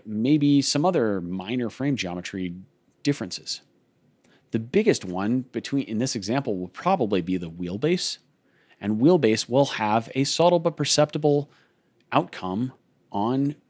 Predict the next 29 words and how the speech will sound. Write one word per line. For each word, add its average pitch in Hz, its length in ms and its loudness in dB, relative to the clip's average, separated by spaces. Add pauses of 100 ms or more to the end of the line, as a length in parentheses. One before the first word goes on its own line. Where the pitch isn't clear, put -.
(260)
ride 165 220 -2
quality. - 520 -12 (1400)
And 131 200 -2
I 123 80 2
think 196 380 -2
that 151 120 4
the - 80 -6
smaller, 127 460 0
lighter, 104 320 0
stiffer 131 360 -2
frame 117 380 -2
argument 101 500 0
comes 117 300 -4
from 107 160 -6
the 92 100 -4
idea 92 360 -6
that 110 180 -6
we 95 120 -6
all 117 300 0
wanna 104 260 -2
drive 92 500 -4
nine 98 240 -6
eleven 92 320 -4
Targas 120 640 -4 (580)
or 98 300 0
Ferraris 113 680 0 (340)
for - 200 -2
our 95 80 2
bikes, 117 480 -2